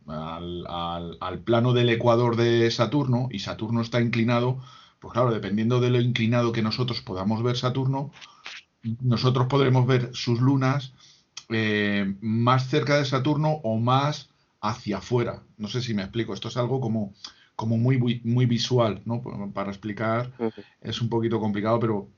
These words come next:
Speaker 1: más o menos nos podemos hacer a la idea de que si Saturno está tumbado, eh, las lunas girarán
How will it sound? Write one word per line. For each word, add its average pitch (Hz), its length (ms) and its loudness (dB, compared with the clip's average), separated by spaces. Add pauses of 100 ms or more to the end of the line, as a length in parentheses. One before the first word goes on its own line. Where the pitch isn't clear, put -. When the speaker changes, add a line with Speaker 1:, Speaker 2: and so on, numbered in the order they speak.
(120)
Speaker 1:
más 101 460 -4
o 110 40 -2
menos 117 440 2
nos 107 120 -2
podemos 113 320 0
hacer 113 240 0
a 110 80 6
la 113 80 4
idea 113 200 4
de 113 160 4
que 101 220 0 (200)
si 117 160 -2
Saturno 123 420 4
está 131 260 4
tumbado, 131 600 4 (800)
eh, 113 540 2
las 107 260 0
lunas 131 580 2
girarán 113 680 2